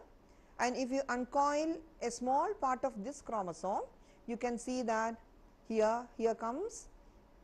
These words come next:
it is known as nucleosomes.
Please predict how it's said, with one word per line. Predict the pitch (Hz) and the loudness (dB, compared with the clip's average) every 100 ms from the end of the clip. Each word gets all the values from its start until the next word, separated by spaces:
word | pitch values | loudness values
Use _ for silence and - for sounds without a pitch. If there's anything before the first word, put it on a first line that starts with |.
| - - - | -20 -16 -8
it | 208 | -4
is | 220 220 | -4 0
known | 220 214 | 0 2
as | 214 214 | 0 -2
nucleosomes. | 220 247 294 - 247 226 220 220 - 185 160 - - | -4 -2 -4 -4 -2 2 2 0 -2 -2 -4 -12 -18